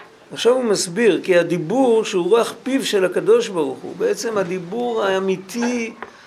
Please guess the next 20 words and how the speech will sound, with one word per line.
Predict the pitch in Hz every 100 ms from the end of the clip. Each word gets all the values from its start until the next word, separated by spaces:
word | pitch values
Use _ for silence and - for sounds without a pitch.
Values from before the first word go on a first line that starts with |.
| -
זה | 165
הדיבור | 185 185 185 233
של | 190 190
השם. | 165 226 214 147 - - - - - - - - - - - - -
הדיבור | 185 165 185 269
האמיתי | 254 233 214 262
של | - 247
האדם | 220 208 185 175 247 254
זה | 202
דיבור | 214 196 185 240
עם | 226 254 247
השם. | 196 - 160 139 - -
מאיפה | 180 220 254
יודעים? | 220 180 208 220 240 202 - - - - - - - - -
כתוב, | 170 - 254 247 240 202 190 196
אה, | 214 196 185 180 180 180 170 170 175 165
"ויהיה | 185 240 233
האדם | 196 220 214
לנפש | 202 214 214 202
חיה", | - 190 180 180 185